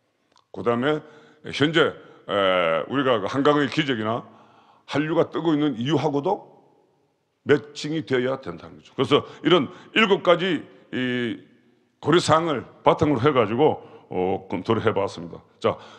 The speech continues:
단군 사화상에 나오는 거 아까 제가 말씀드린 그대로입니다. 말을 한 사람은 환인, 즉 제석, 그죠? 삼위 태백을 내려다보면 성인간 할 만하다 그랬습니다. 지형과 관련 있어야 됩니다. 지형과.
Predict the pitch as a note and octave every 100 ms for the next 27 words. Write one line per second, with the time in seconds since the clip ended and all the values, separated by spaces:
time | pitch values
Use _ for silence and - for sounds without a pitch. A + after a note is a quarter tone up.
0 | - - D3 F#3+ D3 F#3 G3+ G#3 F#3+ D#3
1 | D#3+ D#3+ A#2 F2 - - - C3+ D#3+ D3+
2 | C3 A#2 D3 C#3+ B2+ C#3 D#3+ B2+ F#2+ E2+
3 | - _ _ _ _ _ _ _ _ _
4 | _ _ _ _ _ _ _ _ _ -
5 | C3 G#3 F#3 G#3 A#3 A#3+ G#3+ A3+ - -
6 | - - C#3 G3+ E3 - - - A2 -
7 | - B2+ D#3+ - - - _ _ _ _
8 | A3+ E4+ _ _ _ _ _ _ _ _
9 | _ _ _ _ _ - F#3 C4 - A#3
10 | A3+ A#3 G#3 A3 A3 G3 C4+ - G3+ F#3+
11 | E3+ D#3 C3 B2+ A#2+ B2+ C#3 G2+ F#2+ -
12 | - - - F#3+ B3+ C4+ B3 A3 D#3+ D#3
13 | C#3 E3+ F#3+ B2+ F#2 D#2+ E2+ - C3 C3+
14 | A2